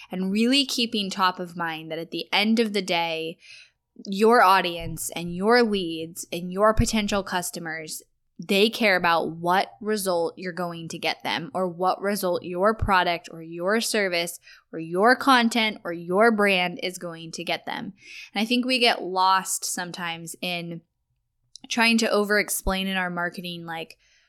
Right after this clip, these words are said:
why you should care about this webinar and all the things you've done and all the hard work you've put into it, or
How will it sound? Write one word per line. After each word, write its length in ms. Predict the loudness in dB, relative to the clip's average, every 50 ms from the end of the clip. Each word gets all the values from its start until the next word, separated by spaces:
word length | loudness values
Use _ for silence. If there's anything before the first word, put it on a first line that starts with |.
| _ _ _ _ _
why 380 | -6 0 2 4 4 4 4 4
you 220 | 4 4 4 2
should 180 | 0 0 -2 -2
care 180 | 0 0 2 4
about 200 | 4 4 2 2
this 180 | -2 -4 -2
webinar 640 | 2 4 4 4 4 2 0 0 0 0 0 -2 -2
and 140 | -6 -8 -8 -6
all 280 | -6 -2 0 2 2 2
the 140 | 0 -4 -4
things 380 | -2 -2 0 0 -2 -2 -4
you've 320 | -4 -6 -6 -6 -8 -2 2
done 260 | 4 4 6 4 4
and 160 | 2 0 0
all 160 | 0 0 0
the 80 | 0 -2
hard 380 | -6 -6 -4 -2 0 0 0 0
work 280 | -2 -2 -4 -4 -4
you've 200 | -4 -4 -2 0
put 180 | 2 2 4 4
into 380 | 4 4 4 2 0 0 0
it, 240 | 0 0 0 -2 -4 -4
or 400 | -2 -2 0 0 -2 -2 -4